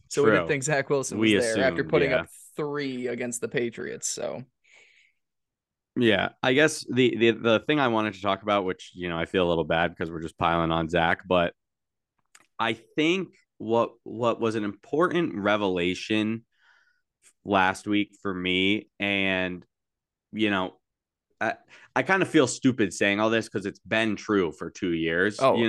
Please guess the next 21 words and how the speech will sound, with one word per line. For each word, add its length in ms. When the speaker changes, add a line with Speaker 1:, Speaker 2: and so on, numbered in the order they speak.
Speaker 2:
know? 100
Speaker 1:
feel 80
the 60
same 200
way. 160
Speaker 2:
But, 360
but 400
the 180
Jets' 560
best 680
games 600
offensively 800
over 240
the 60
past 400
two 200
years 580
have 240
come 300
in 160
games 500